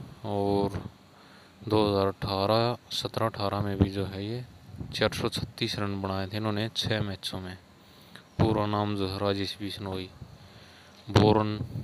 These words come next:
यानी जन्म हुआ था आठ अक्टूबर उन्नीस सौ सतासी को। Right handed batsman हैं और bowling जो है right arm medium fast जो है bowler हैं ये।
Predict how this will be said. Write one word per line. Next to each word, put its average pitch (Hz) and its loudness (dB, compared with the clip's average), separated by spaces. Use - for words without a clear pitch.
यानी 104 -2
जन्म 104 -2
हुआ 95 -6
था 104 -8
आठ 101 -8
अक्टूबर 101 -6
उन्नीस 107 -4
सौ 101 -2
सतासी - -6
को। 98 -10
Right 107 4
handed 104 0
batsman 104 2
हैं 113 0
और 107 4
bowling 107 4
जो 101 0
है 110 -6
right 104 4
arm 101 4
medium 101 2
fast - -2
जो 104 -2
है 98 -4
bowler 98 -2
हैं 90 -8
ये। 90 -6